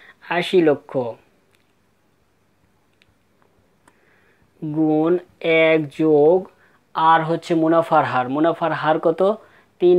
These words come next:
পার্সেন্ট, তার মানে তিন বাই একশো। এরপর এন, এন হচ্ছে সময়, সময় আছে তিন বছর, তাহলে তিন উপরে, ঠিক আছে?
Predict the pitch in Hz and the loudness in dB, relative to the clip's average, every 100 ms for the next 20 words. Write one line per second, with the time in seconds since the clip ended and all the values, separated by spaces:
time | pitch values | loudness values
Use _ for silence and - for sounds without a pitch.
0 | 170 160 151 - 147 123 - _ 147 156 | 4 2 2 -2 -6 -6 -12 _ -4 -2
1 | 160 156 160 160 _ 165 165 165 165 165 | -2 -2 -4 -8 _ -8 -2 0 -2 -2
2 | 165 147 147 147 156 202 220 _ _ _ | -4 -2 -2 -2 0 -2 -2 _ _ _
3 | _ _ _ _ _ 170 165 156 - - | _ _ _ _ _ -4 -4 -4 -8 -2
4 | 151 117 - _ _ _ _ _ _ _ | -2 -2 -10 _ _ _ _ _ _ _
5 | _ _ 165 160 170 160 - 170 156 131 | _ _ -4 0 0 0 2 2 2 0
6 | 165 165 165 165 175 - 170 165 143 131 | 0 0 0 0 -2 0 0 0 0 -4
7 | 160 165 160 160 156 180 240 - _ _ | -4 -2 -2 -2 -4 -4 -4 -6 _ _
8 | _ _ 190 185 175 160 147 - 131 120 | _ _ 0 2 4 4 2 0 -6 -6
9 | - 143 147 180 220 - 185 165 143 135 | -10 -8 -4 -4 -6 -4 0 2 0 -4
10 | 226 - 160 139 117 117 _ _ _ _ | -10 -4 -2 -2 -4 -12 _ _ _ _
11 | 156 160 156 | -8 -8 -6